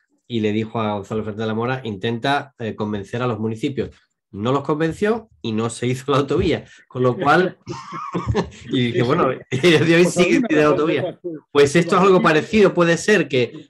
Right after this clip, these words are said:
Speaker 1: eh, seguramente intentaría el consenso de los municipios, vio que no, pues, eh, pasaría a otra cosa, ¿no? Entonces,
Speaker 2: Sí, sí, sí.
Speaker 1: eh,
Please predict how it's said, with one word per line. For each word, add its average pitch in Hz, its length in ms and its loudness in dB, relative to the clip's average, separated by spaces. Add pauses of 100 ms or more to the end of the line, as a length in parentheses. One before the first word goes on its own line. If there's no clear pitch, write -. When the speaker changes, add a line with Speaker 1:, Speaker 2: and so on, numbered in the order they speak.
(100)
Speaker 1:
eh, 131 300 4
seguramente 156 480 2
intentaría 135 680 2
el 151 80 2
consenso 151 600 0
de 151 60 2
los 151 80 2
municipios, 156 360 2
vio 143 220 4
que 147 140 2
no, 175 340 0 (340)
pues, 110 640 2
eh, 104 400 -2 (140)
pasaría 113 340 0
a 117 40 2
otra 98 180 -6
cosa, - 260 -14
¿no? 117 140 -8
Entonces, 113 440 -6
Speaker 2:
Sí, 87 120 -8
sí, - 120 -16
sí. - 160 -12
Speaker 1:
eh, 113 340 0